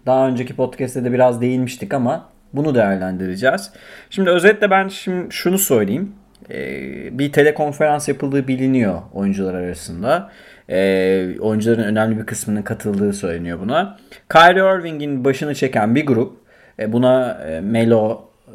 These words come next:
e, Howard, hatta Donovan Mitchell de eklendi ama Donovan Mitchell daha sonra "Hayır." filan dedi. Gibi bazı önemli oyuncular, e, işte "Bizim o hakkımız yoktu, bize çok sorulmadı.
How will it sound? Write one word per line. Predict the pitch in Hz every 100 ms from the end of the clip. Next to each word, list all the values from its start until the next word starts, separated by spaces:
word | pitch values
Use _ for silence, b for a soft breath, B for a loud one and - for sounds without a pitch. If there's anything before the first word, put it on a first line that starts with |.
| - -
e, |
Howard, | 110 117 113 107 101 - - -
hatta | 110 110
Donovan | 107 113 117
Mitchell | 120 120 107
de | 101
eklendi | 98 92 117
ama | 113
Donovan | 104 104
Mitchell | 104 101 208
daha | 143
sonra | 101 101
"Hayır." | 107 101
filan | 98 95 92 87
dedi. | 90 131 B B B _
Gibi | 151 139
bazı | 160 165 165
önemli | 156 156 156 160
oyuncular, | 143 107 107 143 170 -
e, | 110 104
işte | 98 - 120
"Bizim | 123 120
o | 120 120
hakkımız | 120 120 123 123 113
yoktu, | 123 123 - 101 101
bize | 107 113
çok | 113 -
sorulmadı. | 117 120 113 101 95 101